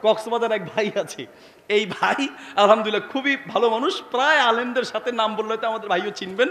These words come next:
মানে বিভিন্ন আলেমদের সাথে তার সম্পর্ক। তো উনি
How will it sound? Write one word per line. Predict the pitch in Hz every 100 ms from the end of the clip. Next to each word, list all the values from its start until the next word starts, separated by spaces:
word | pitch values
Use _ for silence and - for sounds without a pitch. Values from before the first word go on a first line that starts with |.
| - - - -
মানে | 214 226 220 220 -
বিভিন্ন | 208 240 240
আলেমদের | 214 226 226
সাথে | 220
তার | 220
সম্পর্ক। | 202 202 170 170 151 120 - - - - - _
তো | 240 233
উনি | 240 311 269